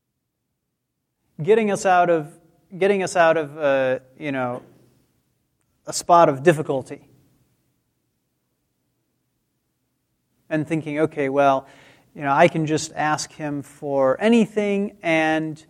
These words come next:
I'll get it." But is that what he says? Well, in the context, no. <laughs> Taken on its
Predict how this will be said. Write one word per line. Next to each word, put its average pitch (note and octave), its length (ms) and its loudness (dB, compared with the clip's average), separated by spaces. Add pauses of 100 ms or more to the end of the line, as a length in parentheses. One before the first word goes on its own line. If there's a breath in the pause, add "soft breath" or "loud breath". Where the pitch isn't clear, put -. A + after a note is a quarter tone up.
(380 soft breath)
I'll C3+ 240 2
get D#3+ 220 6
it." A2 120 -4 (2500)
But F#3 100 4
is E3 120 4
that D3+ 120 4
what C#3 140 0
he C3+ 40 -4
says? - 540 0 (3750)
Well, D#3 180 2
in G#3+ 140 6
the F3 60 2
context, A#3 1000 0 (160)
no. G3 500 2 (800 loud breath)
<laughs> - 760 -20
Taken C4 380 2
on A3 160 4
its G3 180 2